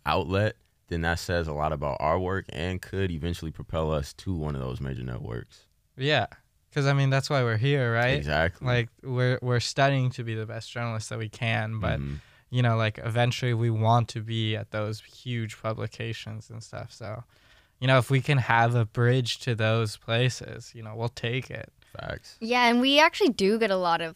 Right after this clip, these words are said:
Speaker 3: opportunities like that. Even, like, through our classes, I know both of you guys went to the most recent Lakers game, got to go to the press conference. That's pretty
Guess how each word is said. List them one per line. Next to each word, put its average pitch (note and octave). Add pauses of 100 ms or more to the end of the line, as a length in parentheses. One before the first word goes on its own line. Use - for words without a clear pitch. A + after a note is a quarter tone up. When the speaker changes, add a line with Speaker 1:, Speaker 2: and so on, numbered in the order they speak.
Speaker 3:
opportunities F3
like D#3+
that. D#3
Even, A#3
like, D4
through G#3+
our G3
classes, G3
I F#3
know F#3+
both F#3+
of G#3
you F#3+
guys F#3+
went F#3
to G3
the F#3
most F3+
recent F3
Lakers G3+
game, A3
got F3
to F3
go F#3
to F3+
the E3+
press F#3
conference. G#3+
That's A3
pretty F#3+